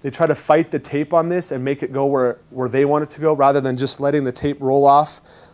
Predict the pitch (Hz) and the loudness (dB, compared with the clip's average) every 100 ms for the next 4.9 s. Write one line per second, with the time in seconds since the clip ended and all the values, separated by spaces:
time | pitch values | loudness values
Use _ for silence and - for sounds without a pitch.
0 | _ - 123 123 131 - 147 135 123 131 | _ -6 -4 -2 -6 -6 -6 -6 -4 -4
1 | 127 120 120 120 - 107 107 110 120 120 | -4 -2 -2 -4 -8 -14 -12 -8 -4 -6
2 | - 131 - - 117 117 - - _ - | -4 -6 -6 -12 -10 -10 -12 -20 _ -20
3 | _ - 101 98 - - 139 - 123 120 | _ -6 -6 -6 -12 -6 -6 -4 -6 -6
4 | 107 107 104 101 - 95 98 - | -12 -10 -10 -12 -16 -16 -16 -20